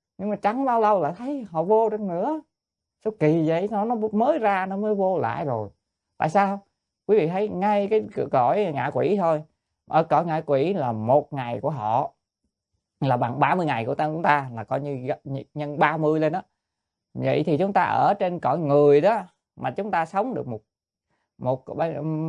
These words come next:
một trăm năm. Thôi, chúng ta không nói một trăm năm, nó-, nói năm mươi năm đi, để cho nó phù hợp. Đó, bây giờ thì quý vị, quý vị thấy một tháng của chúng ta chỉ bằng một ngày của họ. Như vậy, một năm chúng ta có mười hai tháng,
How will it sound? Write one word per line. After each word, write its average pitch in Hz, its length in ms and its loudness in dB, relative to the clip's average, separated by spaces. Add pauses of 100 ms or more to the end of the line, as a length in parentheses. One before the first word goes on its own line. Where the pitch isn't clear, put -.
(120)
một 131 220 -6
trăm 202 220 4
năm. 196 240 0 (800)
Thôi, 156 240 0
chúng 196 120 -2
ta 160 180 2
không 180 100 -6
nói 180 180 -4
một 139 140 -8
trăm 151 180 0
năm, 156 300 -4
nó-, 156 140 -6
nói 170 260 -4 (440)
năm 175 200 6
mươi 180 120 2
năm 180 240 0
đi, 180 200 0 (100)
để 151 100 -10
cho 165 80 0
nó 180 140 -2
phù 135 200 0
hợp. 113 280 0 (560)
Đó, 180 320 2
bây 156 180 0
giờ 151 140 4
thì 147 80 0
quý 156 160 -4
vị, 180 220 2 (260)
quý 165 140 -4
vị 135 160 -2
thấy 170 140 -4
một 123 280 -2
tháng 233 420 -2
của 170 120 -2
chúng 175 140 -4
ta 151 240 0
chỉ 170 140 -6
bằng 127 200 -4
một 107 140 -8
ngày 107 300 -6
của 120 100 -4
họ. 107 380 -2 (420)
Như 175 200 2
vậy, 135 320 0 (760)
một 139 300 2
năm 190 320 0
chúng 190 100 -8
ta 165 180 0
có 190 100 -4
mười 135 200 -4
hai 139 280 -4
tháng, 202 380 -2